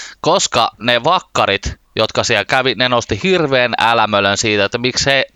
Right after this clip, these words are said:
heidän pitää niinku vittu maksaa tästä. Ja niinku enempää kuin nämä saatana opiskelijat, jotka täällä käy dokaamassa. Ja tota,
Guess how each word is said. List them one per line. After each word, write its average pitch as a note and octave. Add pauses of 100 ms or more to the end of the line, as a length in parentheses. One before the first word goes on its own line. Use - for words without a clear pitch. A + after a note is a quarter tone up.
(160)
heidän B2+
pitää F#2+
niinku F#2+
vittu G#2
maksaa G#2+
tästä. D3 (760)
Ja A2+ (160)
niinku A2
enempää A2+
kuin G#2+
nämä G#2+
saatana G#2+
opiskelijat, F#2
jotka G2
täällä F#2
käy F#2+
dokaamassa. G2 (1080)
Ja B2+
tota, B2